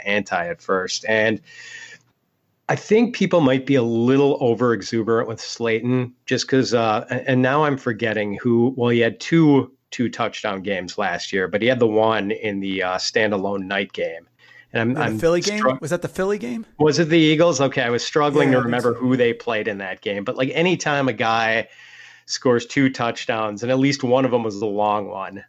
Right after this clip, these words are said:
Speaker 1: like in a, a standalone night game, like, that just totally lights the, uh, lights the fuse in his A D P. And,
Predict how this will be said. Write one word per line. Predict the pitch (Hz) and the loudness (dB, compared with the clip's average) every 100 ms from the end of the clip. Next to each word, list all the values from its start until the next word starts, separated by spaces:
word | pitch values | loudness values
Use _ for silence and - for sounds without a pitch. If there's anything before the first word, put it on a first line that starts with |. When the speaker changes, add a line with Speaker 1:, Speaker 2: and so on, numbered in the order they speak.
| _ | _
Speaker 1:
like | 120 113 | -6 0
in | 120 | 0
a, | 120 123 | 0 0
a | 120 113 | -2 -2
standalone | - - 139 123 123 117 110 101 | -6 -4 0 2 2 2 0 -2
night | 104 107 - | -2 -4 -6
game, | 95 90 95 | -10 -10 -8
like, | 95 98 - | -6 -4 -2
that | 113 113 - _ _ _ - | 0 0 -4 _ _ _ -4
just | 120 - | -4 -2
totally | 147 131 120 110 | 0 2 4 2
lights | 107 110 113 - | 2 0 -2 -6
the, | 117 107 101 | -4 -2 -2
uh, | 98 101 107 - - | -2 -2 -4 -8 -14
lights | 294 214 175 139 135 - | -12 -10 -4 0 0 0
the | 127 | -6
fuse | - 123 123 120 120 | 0 4 4 4 2
in | 110 | 0
his | 110 117 117 - - | 2 2 2 -2 -4
A | 120 117 | -2 0
D | 107 | -2
P. | - 123 95 98 - - - - - - - - - - _ - | 0 0 0 -4 -10 -20 -18 -16 -14 -16 -16 -18 -20 -20 _ -2
And, | 143 139 139 139 | 2 4 4 4